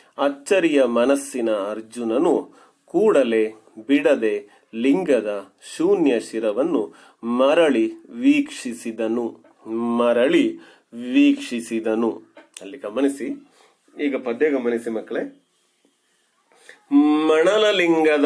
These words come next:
ಮಸ್ತಕಾಗ್ರದ ಪುಷ್ಪಮಂಜರಿ ಮಾಡದೆ ಆ ಕ್ಷಣಮೇ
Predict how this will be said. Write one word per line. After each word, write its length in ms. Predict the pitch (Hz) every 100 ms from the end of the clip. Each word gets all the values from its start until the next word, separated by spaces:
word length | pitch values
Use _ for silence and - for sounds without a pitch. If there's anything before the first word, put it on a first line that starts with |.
| 143
ಮಸ್ತಕಾಗ್ರದ 1500 | 131 131 135 143 139 208 - 139 123 113 120 117 117 113 -
ಪುಷ್ಪಮಂಜರಿ 1000 | 143 139 - 170 151 123 117 117 110 107 110 110 110 117 120
ಮಾಡದೆ 920 | 127 123 127 120 117 131 - - _ _ _
ಆ 220 | 139 175 190
ಕ್ಷಣಮೇ 1120 | - _ - - 147 123 110 98 87 82 _